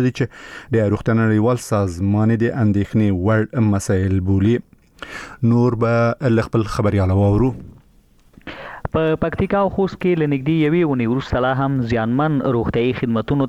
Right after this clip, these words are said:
Speaker 2: ته د لاسرسي په برخه کې ډېرې نیمګړتیاوې لري. د روغتیا نړیوال سازمان په خپل راپور کې چې پرون یې خپور کړی لیکلي، هلته ماشومان، نجونې او ښځې لا هم بشپړو روغتیايي اسانتیاوو ته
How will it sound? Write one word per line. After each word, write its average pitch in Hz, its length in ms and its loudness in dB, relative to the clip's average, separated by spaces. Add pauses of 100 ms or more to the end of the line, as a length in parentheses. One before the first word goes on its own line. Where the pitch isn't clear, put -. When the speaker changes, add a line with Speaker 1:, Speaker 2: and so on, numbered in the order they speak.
Speaker 2:
ته 131 180 -2
د 113 120 0
لاسرسي 110 340 -2
په 117 160 -2
برخه 127 220 -4
کې 143 140 -4 (380)
ډېرې 120 260 0
نیمګړتیاوې 92 580 -2
لري. - 160 -6 (400)
د 143 140 2 (160)
روغتیا 127 260 -2
نړیوال 123 520 -2
سازمان 127 340 -2
په - 80 -6
خپل 113 180 -2
راپور 139 220 -2
کې 143 100 -4
چې - 100 -6
پرون 143 260 0
یې 147 120 -4
خپور 139 220 -2
کړی 135 80 0
لیکلي، 131 360 0 (320)
هلته 113 280 -2
ماشومان، 123 580 0 (120)
نجونې 127 340 0
او 110 80 -2
ښځې 123 280 -2 (300)
لا 113 100 0 (120)
هم 110 100 -2
بشپړو 117 540 -2
روغتیايي 107 420 -4
اسانتیاوو 110 440 -2
ته 127 180 -4